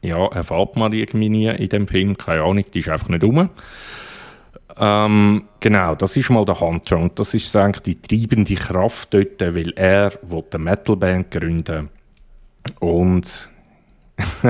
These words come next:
einer Band nacheifern, wo eben, eben auch schon an der Highschool war und Battle of the Bands gewonnen haben. Und jetzt, äh,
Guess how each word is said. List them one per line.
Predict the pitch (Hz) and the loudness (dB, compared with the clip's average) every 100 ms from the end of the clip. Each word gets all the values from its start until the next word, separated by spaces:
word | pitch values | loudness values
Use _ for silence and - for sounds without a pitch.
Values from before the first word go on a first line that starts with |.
| - - 147 160 135 | 0 -4 -6 -8 0
einer | 113 101 | 4 4
Band | 90 101 113 123 113 | 2 2 2 2 2
nacheifern, | 101 104 101 104 - 107 98 98 - | 2 2 -2 -2 -2 2 2 2 0
wo | 90 87 90 - | -2 0 0 -4
eben, | 87 90 - - | -2 -2 -2 -4
eben | 101 92 87 | -2 -2 -2
auch | 90 | -2
schon | 101 85 | -2 -2
an | |
der | 82 80 78 | -4 -8 -4
Highschool | 85 87 - - 85 85 | -2 -2 -8 -6 -6 -6
war | - - 78 82 82 73 - - 78 | -10 -10 -8 -8 -8 -8 -10 -10 -10
und | 78 78 - - - - | -10 -12 -14 -16 -20 -6
Battle | - 87 95 | -4 -2 -2
of | 80 - | -2 -4
the | |
Bands | 82 78 78 76 - - - _ - | -6 -6 -10 -12 -12 -12 -14 _ -6
gewonnen | 87 90 87 95 | 0 2 2 -2
haben. | 82 69 - - - _ _ | -4 -8 -18 -20 -20 _ _
Und | 92 90 | -8 -6
jetzt, | 98 95 - - | -4 -6 -6 0
äh, | 95 95 | 2 2